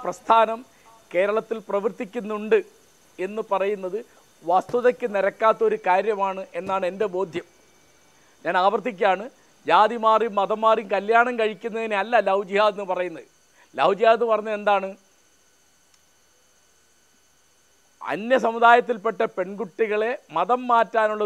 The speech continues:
ദുരുദ്ദേശത്തോടു കൂടി പുരു-, ആൺകുട്ടികൾ അവരോട് പ്രണയം നടിച്ച് അവരെ വലയിലാക്കുന്നതിന് പറയുന്ന പേരാണ് ലവ് ജിഹാദ്. അങ്ങനെ ഒരു പ്രസ്ഥാനം ഉണ്ട് എന്നാണ്. അങ്ങനെ ഏതോ ഒന്നോ രണ്ടോ വ്യക്തികൾ ചെയ്തോ ഇല്ലേ എന്നല്ല ഞാൻ പറയുന്നത്. അങ്ങനെ ഒരു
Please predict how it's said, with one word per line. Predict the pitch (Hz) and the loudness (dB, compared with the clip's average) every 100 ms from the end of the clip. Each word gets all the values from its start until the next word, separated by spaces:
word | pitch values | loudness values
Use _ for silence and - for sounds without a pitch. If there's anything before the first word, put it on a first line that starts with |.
| 180 | -2
ദുരുദ്ദേശത്തോടു | 202 185 233 - 240 220 180 | -2 2 0 4 2 2 -4
കൂടി | 196 208 311 _ _ _ _ | -6 -6 -10 _ _ _ _
പുരു-, | 170 196 - _ _ - 147 | -8 -8 -10 _ _ -6 0
ആൺകുട്ടികൾ | 180 226 220 180 220 220 247 - 175 | 2 0 -4 -6 -4 -2 -4 -6 -4
അവരോട് | 196 220 233 233 - | 0 2 2 2 -2
പ്രണയം | 196 220 277 262 | -2 0 0 2
നടിച്ച് | 208 196 - 220 - _ _ 170 | 0 -2 -2 -4 -4 _ _ -4
അവരെ | 202 220 220 - _ _ | 0 0 -2 -8 _ _
വലയിലാക്കുന്നതിന് | 175 202 262 240 202 202 208 208 208 190 | 2 4 4 4 2 2 -6 -6 -8 -4
പറയുന്ന | 185 190 196 | -4 -4 -4
പേരാണ് | 185 202 196 190 | 0 0 0 -2
ലവ് | 175 190 | -2 -2
ജിഹാദ്. | 175 170 185 135 _ _ _ _ _ _ _ - | -2 -2 -2 -6 _ _ _ _ _ _ _ -8
അങ്ങനെ | 175 254 247 | -4 0 0
ഒരു | - 196 | 0 -4
പ്രസ്ഥാനം | 202 - 262 269 269 220 | -4 6 8 8 4 -2
ഉണ്ട് | 208 208 | -2 -2
എന്നാണ്. | 185 - _ _ _ _ - | -2 -8 _ _ _ _ -10
അങ്ങനെ | 170 220 | -6 -2
ഏതോ | 247 240 | 0 0
ഒന്നോ | 233 254 | 0 0
രണ്ടോ | 247 247 220 | 0 0 0
വ്യക്തികൾ | 208 240 240 220 | 0 -2 -2 -2
ചെയ്തോ | 226 233 | -2 0
ഇല്ലേ | 226 | -2
എന്നല്ല | 226 214 220 | -4 -2 -2
ഞാൻ | 208 190 | -2 -4
പറയുന്നത്. | 175 156 _ _ - - | -8 -16 _ _ -16 -8
അങ്ങനെ | 214 | -2
ഒരു | 240 | -2